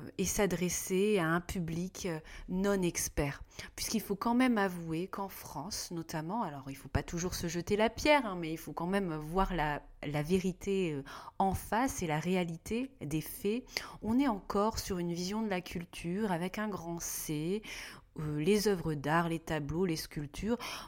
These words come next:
Moi, il m'arrive très fréquemment que quand je parle, euh, à des personnes de mon métier, on me dit : « Ah, mais c'est super, tu dois voir des œuvres d'art, tu dois, euh, euh, travailler avec le Centre Pompidou, le Louvre, Versailles. » Non,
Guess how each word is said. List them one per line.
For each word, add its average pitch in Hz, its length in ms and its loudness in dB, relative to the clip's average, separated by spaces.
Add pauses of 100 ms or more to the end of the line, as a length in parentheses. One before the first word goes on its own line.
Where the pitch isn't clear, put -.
Moi, 165 220 4
il 190 120 4
m'arrive 160 540 2
très - 220 4
fréquemment 208 600 2
que 269 100 -4
quand 170 200 -4
je 160 120 -2
parle, 175 480 0 (640)
euh, 151 420 2
à 170 140 4
des 170 100 2
personnes 254 580 4
de 190 100 2
mon 180 180 -2
métier, 202 400 0
on 277 40 4
me 190 120 2
dit : « 180 120 0
Ah, 220 80 4
mais 151 100 -2
c'est - 180 -4
super, 233 640 4
tu - 80 -6
dois 170 160 0
voir 165 180 0
des 160 200 -2
œuvres 156 280 -4
d'art, 226 580 4
tu - 140 -6
dois, 170 320 0
euh, 151 80 0 (500)
euh, 160 60 2
travailler 165 360 4
avec 160 180 0
le 165 60 0
Centre 156 240 -4
Pompidou, 196 880 4
le 165 180 0 (200)
Louvre, 233 520 4 (120)
Versailles. » 190 600 2 (300)
Non, 285 360 6